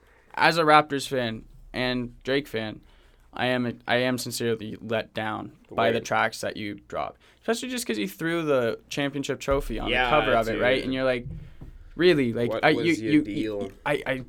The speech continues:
Speaker 1: like, you know, you go on the next day, you're like, "Oh my God, Drake dropped."
Speaker 2: Yeah,
Speaker 1: You
Speaker 2: like,
Speaker 1: go see that and you're like,
Speaker 2: championship
Speaker 1: "Oh my
Speaker 2: related.
Speaker 1: God, this is
Speaker 2: Oh
Speaker 1: gonna
Speaker 2: my
Speaker 1: be
Speaker 2: God, we're
Speaker 1: some,
Speaker 2: gonna
Speaker 1: like"
Speaker 2: hear how much, we got some rings, bro. We
Speaker 1: Yeah,
Speaker 2: got some
Speaker 1: it's,
Speaker 2: really
Speaker 1: it's
Speaker 2: big rings, you know, like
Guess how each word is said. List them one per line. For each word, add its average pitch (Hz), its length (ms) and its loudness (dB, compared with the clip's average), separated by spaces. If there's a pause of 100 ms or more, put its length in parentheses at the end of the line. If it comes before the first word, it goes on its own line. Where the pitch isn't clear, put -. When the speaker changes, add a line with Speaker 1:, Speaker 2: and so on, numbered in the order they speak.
Speaker 1:
like, 135 220 -2
you 143 80 0
know, 139 80 0
you 131 140 -2
go 131 180 4
on 131 160 2
the 127 60 -2
next 123 220 -4
day, 123 140 0
you're 117 140 -4
like, 113 220 -8
"Oh 131 60 -10
my 117 120 -6
God, 117 220 -6
Drake 113 220 -6
dropped." 110 480 -2
Speaker 2:
Yeah, 95 300 -6
Speaker 1:
You - 100 -2
Speaker 2:
like, 123 120 -2
Speaker 1:
go 123 100 -4
see - 240 -2
that 127 220 2
and 131 80 2
you're 131 100 4
like, 123 220 4
Speaker 2:
championship 135 180 4
Speaker 1:
"Oh - 40 2
my 131 80 6
Speaker 2:
related. 135 120 4
Speaker 1:
God, 127 220 2
this 123 180 -4
is 127 120 -4
Speaker 2:
Oh 131 40 0
Speaker 1:
gonna 127 140 2
Speaker 2:
my - 20 0
Speaker 1:
be 123 140 -2
Speaker 2:
God, - 20 -
we're 123 40 -2
Speaker 1:
some, 123 180 0
Speaker 2:
gonna 147 140 4
Speaker 1:
like" 147 60 2
Speaker 2:
hear 156 100 2
how 151 60 0
much, 151 240 -2 (360)
we 151 80 -4
got 170 160 2
some 143 160 -2
rings, 147 420 0
bro. 131 200 0
We 139 120 0
Speaker 1:
Yeah, 147 60 4
Speaker 2:
got 107 80 -2
some 98 100 -4
Speaker 1:
it's, 139 80 -2
Speaker 2:
really 143 140 0
Speaker 1:
it's 143 120 -2
Speaker 2:
big 143 220 2
rings, 127 600 -4
you 113 140 -8
know, 175 80 0 (520)
like - 280 -6